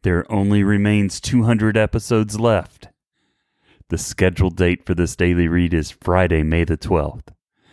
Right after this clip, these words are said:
We are in day five of week nineteen of the reading plan and have reached the one hundred and thirty-second day of twenty twenty-three, which means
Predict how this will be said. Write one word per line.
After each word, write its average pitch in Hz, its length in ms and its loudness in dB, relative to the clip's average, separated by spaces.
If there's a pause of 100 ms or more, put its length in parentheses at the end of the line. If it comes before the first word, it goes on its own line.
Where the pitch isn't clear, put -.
(220)
We 95 180 0
are 85 180 2
in 80 120 0
day 85 240 0
five 85 420 -2
of 87 160 -10
week 90 180 -2
nineteen 90 420 -2
of 82 100 0
the 85 80 0
reading 82 260 2
plan 87 320 0
and 82 140 0
have 85 260 -2
reached 92 340 -2
the 87 100 0
one 90 320 0
hundred 98 340 0
and 87 160 -4
thirty-second 92 640 -2
day 85 340 2 (320)
of 85 140 -12
twenty 80 300 0
twenty-three, 78 760 -2 (440)
which - 220 -4
means 120 440 0